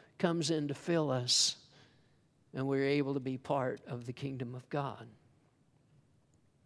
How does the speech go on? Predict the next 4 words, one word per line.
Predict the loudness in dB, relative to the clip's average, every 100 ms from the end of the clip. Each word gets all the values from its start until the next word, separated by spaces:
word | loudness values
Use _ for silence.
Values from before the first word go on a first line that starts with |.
| _ _ _ _ _ _ _ _ _ _ _ _ _ _ _ _ _ _ _ _ _ _ _ _ _ _ -6
And | -4
it | 0
really | 2 2 2 2
is | 0 -4 -4 -4